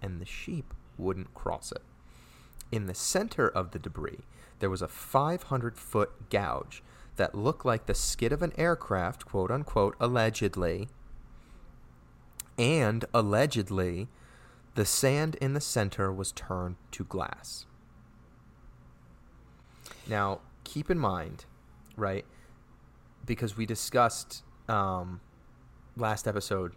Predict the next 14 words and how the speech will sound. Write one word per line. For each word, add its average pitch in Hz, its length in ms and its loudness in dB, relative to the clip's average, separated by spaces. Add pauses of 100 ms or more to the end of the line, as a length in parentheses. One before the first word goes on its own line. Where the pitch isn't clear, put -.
in 98 180 -6
Ancient 95 300 -6
Aliens, 92 360 -4
right, 95 200 -2 (320)
there's 104 260 4
no 113 720 2 (1040)
true, 104 1040 -2 (560)
like, 98 440 -6 (120)
U 104 160 -4
F - 160 -6
O 120 120 2
sightings 107 1000 0
or, 95 760 -2 (460)
um, 90 760 -2